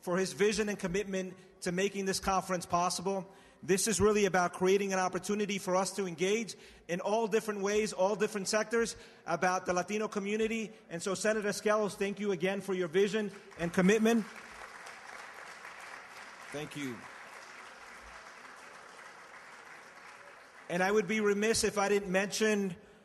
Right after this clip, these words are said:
that Senator Skelos is the great master com-, carpenter in terms of putting this conference together, but his hammer is Welkis Lopez, the great Welkis Lopez. Hermano,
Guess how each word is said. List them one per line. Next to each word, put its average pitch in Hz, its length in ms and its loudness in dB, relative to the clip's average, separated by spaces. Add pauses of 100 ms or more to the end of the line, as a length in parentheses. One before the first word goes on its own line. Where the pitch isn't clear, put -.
(320)
that 170 420 0
Senator 220 340 2
Skelos 214 380 2
is 180 120 -4
the 175 80 0
great 202 280 2
master 196 400 0
com-, 202 340 -2 (140)
carpenter 190 600 2 (220)
in 165 100 -8
terms 196 300 -2
of 190 120 -6
putting 196 200 0
this 180 120 -4
conference 190 380 -2
together, 185 460 2 (340)
but 170 120 2
his 175 140 2
hammer 220 500 2 (200)
is 170 220 -2
Welkis 214 500 0
Lopez, 208 400 2
the 190 80 0
great 208 240 4
Welkis 208 400 2
Lopez. 226 520 2 (640)
Hermano, 220 600 2